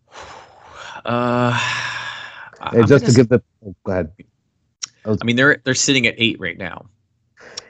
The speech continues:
Speaker 2: Yeah.
Speaker 1: And
Speaker 2: Yep. They
Speaker 1: that
Speaker 2: have the same
Speaker 1: means
Speaker 2: record as, there's two spots, two teams are tied with them. I kinda feel like spots one through five look decently locked up, although anything can happen.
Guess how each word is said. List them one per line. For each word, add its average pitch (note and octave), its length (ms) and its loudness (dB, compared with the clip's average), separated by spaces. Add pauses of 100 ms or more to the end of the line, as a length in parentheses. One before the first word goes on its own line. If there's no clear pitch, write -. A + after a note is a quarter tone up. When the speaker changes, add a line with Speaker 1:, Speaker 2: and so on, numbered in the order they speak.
Speaker 2:
Yeah. G#2 280 8
Speaker 1:
And - 240 -4 (100)
Speaker 2:
Yep. A#2 200 0 (680)
They B2 120 -6
Speaker 1:
that A2+ 100 4
Speaker 2:
have A2+ 100 6
the A2+ 60 2
same C3+ 280 4
Speaker 1:
means C3 200 4
Speaker 2:
record F#2+ 200 0 (800)
as, F#2+ 500 -2 (260)
there's G2+ 280 0
two D3 220 4
spots, C3 480 2
two C#3+ 120 -4
teams C3+ 240 -2
are A#2+ 60 -2
tied A#2+ 260 2
with A2+ 100 -2
them. A#2 160 0 (580)
I A2+ 80 0
kinda D#3+ 260 2
feel D3+ 160 2
like B2+ 280 2 (200)
spots - 440 0
one A2+ 260 0
through G#2+ 200 -2
five G#2 540 2
look G2+ 220 -2 (1200)
decently C#3+ 440 4
locked G2 360 2
up, F#2 300 -2
although G2+ 280 0
anything F#2+ 280 -2
can F2 100 -4
happen. F2+ 520 0